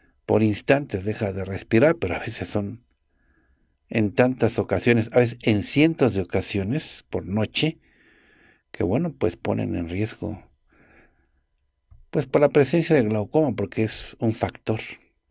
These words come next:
para que, pues, aparezca el glaucoma.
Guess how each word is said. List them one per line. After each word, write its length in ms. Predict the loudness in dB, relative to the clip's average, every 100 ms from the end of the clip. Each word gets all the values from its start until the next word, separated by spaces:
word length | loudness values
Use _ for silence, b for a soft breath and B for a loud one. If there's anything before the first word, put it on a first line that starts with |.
| _ _ _ _ _ _ _ _ _
para 240 | -2 -2
que, 480 | -4 -6 -8 -10 -14 _ _ _ _ _ _ _ _ _ _ -4
pues, 320 | -4 -4 -6
aparezca 520 | -4 -4 -4 -4 -10
el 80 | -8
glaucoma. 560 | -10 -4 -4 -4 -8